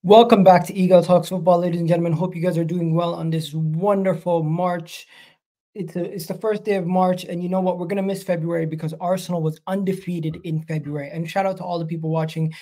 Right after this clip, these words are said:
be it rivals or be it Arsenal fans. Let me know where you're watching from in the world right now. Do me that favor, hit that like button also while you're at it.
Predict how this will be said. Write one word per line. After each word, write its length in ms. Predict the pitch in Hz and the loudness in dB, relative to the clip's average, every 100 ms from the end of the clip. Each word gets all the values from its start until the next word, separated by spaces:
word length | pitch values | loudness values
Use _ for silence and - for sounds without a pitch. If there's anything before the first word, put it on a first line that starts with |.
| - | -12
be 140 | 214 226 | -4 -2
it 60 | |
rivals 460 | 170 175 175 170 156 | 0 0 0 -2 -4
or 40 | |
be 160 | 151 165 | -2 -2
it 80 | 160 | -2
Arsenal 280 | 156 160 156 | -4 -6 -6
fans. 280 | 160 156 | -4 -4
Let 100 | 175 | -4
me 80 | 180 | -4
know 140 | 170 165 | -4 -2
where 80 | |
you're 100 | 156 | -2
watching 280 | 156 156 156 | -2 -6 -6
from 180 | 156 143 | -10 -10
in 40 | |
the 80 | 139 | -12
world 360 | 135 147 143 _ _ - | -10 -8 -10 _ _ -12
right 220 | 151 147 | -10 -8
now. 240 | 139 135 | -10 -12
Do 160 | 131 147 | -8 -6
me 120 | 143 | -6
that 220 | 135 131 | -8 -12
favor, 240 | - 139 135 | -12 -10 -10
hit 220 | 139 156 | -12 -12
that 160 | 139 143 | -10 -8
like 160 | 147 | -8
button 240 | 151 147 143 | -10 -14 -10
also 260 | 151 - | -10 -10
while 200 | 131 143 | -8 -8
you're 160 | 135 - | -8 -4
at 140 | 190 | 0
it. 160 | 165 160 | 0 -4